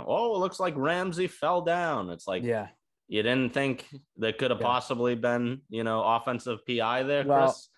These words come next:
Speaker 2: when
Speaker 1: And
Speaker 2: I saw
Speaker 1: then
Speaker 2: your
Speaker 1: it
Speaker 2: first
Speaker 1: took
Speaker 2: text
Speaker 1: three replays,
Speaker 2: Yeah.
Speaker 1: like, later for him to be like, "Oh, it looks like he got his
Speaker 2: Oh,
Speaker 1: fa-,
Speaker 2: he's got the face
Speaker 1: looks
Speaker 2: mask.
Speaker 1: like he got his
Speaker 2: His head
Speaker 1: face
Speaker 2: gets
Speaker 1: mask."
Speaker 2: turned around.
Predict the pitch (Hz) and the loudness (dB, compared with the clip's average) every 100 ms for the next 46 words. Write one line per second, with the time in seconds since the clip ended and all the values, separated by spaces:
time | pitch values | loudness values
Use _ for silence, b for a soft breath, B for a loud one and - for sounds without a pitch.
0 | - 147 143 156 185 190 170 143 - - | -10 0 2 4 6 6 4 2 0 0
1 | 151 202 131 104 104 160 170 185 196 180 | 2 2 2 -4 -6 -4 0 0 0 -2
2 | 175 220 - 147 120 101 90 - - _ | -2 -4 -4 0 2 0 -4 -12 -20 _
3 | 123 120 - 143 156 131 139 180 208 147 | -2 -2 0 2 2 2 2 4 4 2
4 | - 139 139 123 120 113 - 117 117 104 | 0 0 0 2 2 0 0 2 2 0
5 | 110 - 110 107 104 107 131 120 98 131 | -4 -6 -6 -2 0 4 4 4 4 0
6 | 117 110 127 262 233 196 165 156 147 180 | 0 0 4 4 2 0 0 0 2 2
7 | 170 147 123 170 175 151 147 160 151 160 | 4 2 6 6 6 4 4 2 0 2
8 | 156 151 156 139 123 | 2 2 0 -2 -6